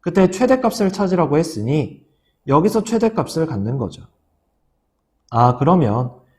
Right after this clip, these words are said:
A가 일일 때 최대값 육을 갖는 거구나.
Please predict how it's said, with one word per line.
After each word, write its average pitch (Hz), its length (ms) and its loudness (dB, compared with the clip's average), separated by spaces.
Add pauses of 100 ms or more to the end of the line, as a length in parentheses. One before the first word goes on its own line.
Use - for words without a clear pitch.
(180)
A가 196 380 4
일일 233 420 0
때 135 540 -2 (200)
최대값 - 1000 0 (100)
육을 135 380 4
갖는 147 340 -2
거구나. 110 520 -4